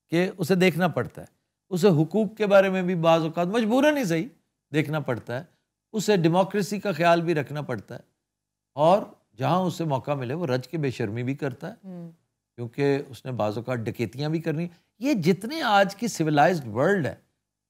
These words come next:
Speaker 1: ये डकैतियाँ कर करके हमारे ऊपर थ्राइव करते रहे कमबख्त। सारा कुछ यहाँ से एक्सट्रैक्ट करके ये बरतानिया ले गए थे,
Speaker 2: ब्रिटिश
Speaker 1: तो इसी
Speaker 2: एम्पायर।
Speaker 1: तरह पूरी दुनिया से एक्सट्रैक्ट करके अमेरिका भी ले जाते हैं वो। इस वक्त भी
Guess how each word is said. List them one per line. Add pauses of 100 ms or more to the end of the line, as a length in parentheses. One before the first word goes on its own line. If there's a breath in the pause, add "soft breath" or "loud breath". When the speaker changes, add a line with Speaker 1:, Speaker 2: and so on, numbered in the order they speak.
(140)
Speaker 1:
ये
डकैतियाँ
कर
करके
हमारे
ऊपर
थ्राइव
करते
रहे
कमबख्त।
सारा
कुछ
यहाँ
से
एक्सट्रैक्ट
करके
ये
बरतानिया
ले
गए
थे,
Speaker 2:
ब्रिटिश
Speaker 1:
तो
इसी
Speaker 2:
एम्पायर।
Speaker 1:
तरह
पूरी
दुनिया
से
एक्सट्रैक्ट
करके
अमेरिका
भी
ले
जाते
हैं
वो। (920)
इस
वक्त
भी